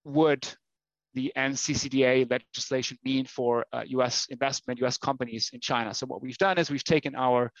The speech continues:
um, historical data set of more than six thousand, uh, individual U S F D I transactions in China, uh,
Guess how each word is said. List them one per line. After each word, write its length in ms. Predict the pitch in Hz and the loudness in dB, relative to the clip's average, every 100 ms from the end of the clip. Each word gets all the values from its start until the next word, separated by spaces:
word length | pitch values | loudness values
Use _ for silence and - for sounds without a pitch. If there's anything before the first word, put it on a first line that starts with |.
| - - - | -20 -20 -6
um, 140 | 131 127 | -4 -2
historical 480 | 131 - 214 196 175 | -2 4 4 6 4
data 260 | 156 151 | 2 0
set 300 | 143 - 143 | 0 0 0
of 100 | 135 - | 0 -2
more 120 | 135 | -6
than 160 | 127 127 | -4 -8
six 500 | - 139 - - - _ _ - | -10 -6 -4 -6 -8 _ _ 0
thousand, 560 | 131 135 131 131 131 - | 2 4 2 -2 -4 -6
uh, 140 | 123 123 | -4 -2
individual 540 | 123 120 123 131 131 | -4 -4 -2 0 0
U 120 | 120 | 2
S 160 | 127 123 | 0 0
F 140 | 127 - | -4 -2
D 120 | 139 | 0
I 80 | 160 | 0
transactions 800 | - 135 139 - - 135 - | 0 0 0 -2 -6 -8 -8
in 100 | - | -8
China, 440 | 135 196 190 170 160 - - _ _ - | -2 0 4 4 4 -2 -20 _ _ 0
uh, 180 | 135 | 0